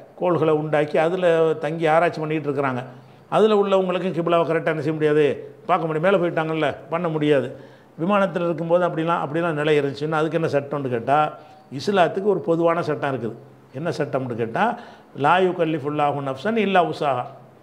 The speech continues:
எந்த ஒரு ஆத்மாவுக்கும் அதன் சக்திக்கு மீறி அல்லாஹ் வந்து சிரமப்படுத்துவது கிடையாது. எந்த ஆத்மாவுக்கும் சக்திக்கு மீறி அல்லாஹ் சிரமப்படுத்த மாட்டான் அப்படின்னு இருக்கிறதுனால,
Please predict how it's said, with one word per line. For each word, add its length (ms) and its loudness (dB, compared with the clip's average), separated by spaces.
எந்த 320 0
ஒரு 140 4
ஆத்மாவுக்கும் 840 -2
அதன் 280 0
சக்திக்கு 560 -2
மீறி 300 2
அல்லாஹ் 300 2
வந்து 300 0
சிரமப்படுத்துவது 640 0
கிடையாது. 840 0
எந்த 400 2
ஆத்மாவுக்கும் 680 -2
சக்திக்கு 480 -4
மீறி 180 2
அல்லாஹ் 260 2
சிரமப்படுத்த 560 -2
மாட்டான் 580 -2
அப்படின்னு 320 0
இருக்கிறதுனால, 680 0